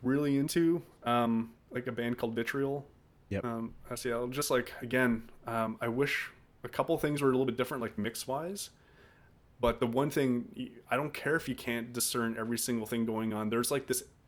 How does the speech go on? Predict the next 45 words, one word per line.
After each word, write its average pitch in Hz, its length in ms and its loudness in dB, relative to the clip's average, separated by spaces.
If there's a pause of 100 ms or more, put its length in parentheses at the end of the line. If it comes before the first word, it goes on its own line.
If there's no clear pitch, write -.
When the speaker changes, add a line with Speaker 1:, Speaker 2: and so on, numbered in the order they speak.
(180)
Speaker 1:
energy, 139 640 0 (760)
this - 120 -8 (100)
atmosphere 151 580 2
that, 117 260 4 (180)
uh, 113 280 4
for 120 220 0
me, 135 360 2 (1300)
is 127 200 4
like 131 220 4
when 131 240 0
I 123 40 6
first - 340 0
heard 123 200 2
Cannibal 120 240 0
Corpse - 280 -2
on 117 100 0
tape 117 300 -4
when 113 100 -4
I 110 40 0
was 113 160 -4
in 110 80 -2
junior 113 200 -4
high 110 140 -4
school. 123 360 -8 (240)
Speaker 2:
Mm. 104 160 -4
Speaker 1:
I 123 60 2
didn't 196 220 4
understand 123 360 4
everything 113 360 0
the 107 60 -8
fuck 117 200 -4
that 110 60 -2
was 104 120 -2
going 110 220 -2
on. 110 80 -2
My, 113 140 0
I, 120 340 -2
my 127 180 0
ears 156 220 2
couldn't 147 260 2
even 139 200 2
discern 131 380 2
what 117 120 2
the 101 60 -10
fuck - 340 -2